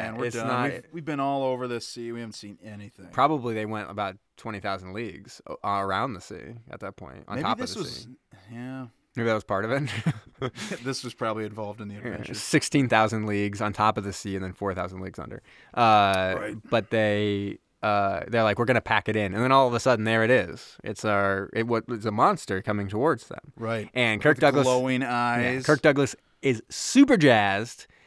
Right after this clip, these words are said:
Speaker 2: He's not even a captain, but he takes his dick out 'cause he's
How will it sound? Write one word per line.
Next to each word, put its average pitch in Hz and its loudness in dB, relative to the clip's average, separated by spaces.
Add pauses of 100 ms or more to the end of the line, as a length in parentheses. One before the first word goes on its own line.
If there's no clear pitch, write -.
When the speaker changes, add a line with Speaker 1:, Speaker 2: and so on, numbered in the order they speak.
(100)
Speaker 2:
He's 190 2 (120)
not 139 2
even 127 -2
a 104 -6
captain, 117 0
but 92 -8
he 131 -6
takes 101 -8
his 92 -14
dick 98 -8
out - -12
'cause 104 -12
he's 101 -8